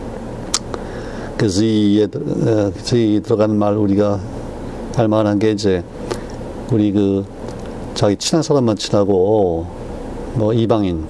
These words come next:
예컨대 외국인을 이제 꺼려하고 그런 거를 우리가 xenophobia-라고 그러죠. 포비아는 이제 싫어한다는 거고, xenophobia. 그 스트레인저를 그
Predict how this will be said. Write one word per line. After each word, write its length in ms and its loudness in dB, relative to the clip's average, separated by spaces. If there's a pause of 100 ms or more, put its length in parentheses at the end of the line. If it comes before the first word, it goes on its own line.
(140)
예컨대 360 2
외국인을 560 2 (600)
이제 320 2
꺼려하고 720 2 (580)
그런 180 2
거를 180 2
우리가 260 2 (340)
xenophobia-라고 1500 4
그러죠. 400 2 (120)
포비아는 600 4
이제 100 0
싫어한다는 520 2
거고, 340 2 (520)
xenophobia. 1080 0 (720)
그 80 2
스트레인저를 1000 2 (220)
그 140 2